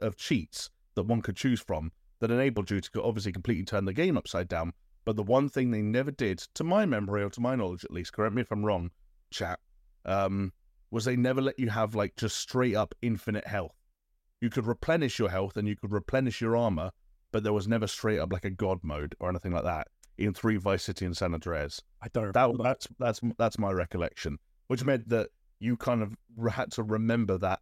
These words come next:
Speaker 1: you know, the, the health and a-, health and armor cheat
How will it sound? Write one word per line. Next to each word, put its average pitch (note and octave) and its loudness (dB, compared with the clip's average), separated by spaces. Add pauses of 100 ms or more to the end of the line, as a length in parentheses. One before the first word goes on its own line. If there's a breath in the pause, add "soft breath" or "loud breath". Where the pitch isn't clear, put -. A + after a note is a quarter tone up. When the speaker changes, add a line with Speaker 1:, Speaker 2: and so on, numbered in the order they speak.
(120)
Speaker 1:
you G#2 -2
know, F2 -2
the, F2 -2 (840)
the F#2 0
health A#2 0
and G2 0
a-, F#2+ -4 (100)
health G#2 0
and G2+ 0
armor G2 2
cheat E2 -4